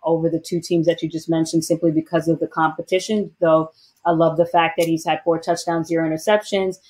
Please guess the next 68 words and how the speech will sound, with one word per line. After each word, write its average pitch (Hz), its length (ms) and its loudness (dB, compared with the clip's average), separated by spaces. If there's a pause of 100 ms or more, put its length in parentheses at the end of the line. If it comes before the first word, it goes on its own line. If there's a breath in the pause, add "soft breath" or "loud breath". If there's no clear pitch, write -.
(200 soft breath)
uh, 160 140 4
completion 170 440 -2
percentage 170 500 0
over 160 180 4
seventy-five 165 840 0
in 165 120 -2
both 160 320 -2
games, 185 340 2
and 170 100 4
a 156 60 0
Q 175 180 0
B 165 140 2
rating 160 300 2
over 156 180 -2
a 151 60 -4
hundred 160 240 -4
fifteen 165 500 2
in 156 120 2
each 165 200 -2
of 165 60 -2
those 160 220 2
instances 160 440 -8
as - 60 -20
well. 156 240 2
So 165 380 0 (200 loud breath)
when 165 140 0
you 165 100 2
look 208 220 0
at 196 160 0
the 185 60 -8
fan 180 360 -2
base 170 300 2
and 165 100 -8
how 165 140 -4
they're 165 120 -2
reacting 170 580 -2
to 165 120 -14
Teddy 190 340 0
and 165 120 -2
the 151 60 -8
team, 196 420 -2 (320 loud breath)
I - 20 0
still 190 280 0
get 175 120 2
a 170 60 4
lot 165 200 4
of 160 120 -2
them 170 240 0
in 170 120 0
my 156 200 -2
timeline 175 500 -2
because 165 260 -8
I 160 40 -4
used 160 200 -6
to 160 60 -10
work 214 240 0
out 226 200 4
in 214 120 0
Denver 196 340 0
for 196 160 -2
six 196 320 -4
years. 175 140 -2
So 170 80 0
I 170 80 0
see 208 300 0
all 185 200 4
of 165 120 -4
that 170 220 0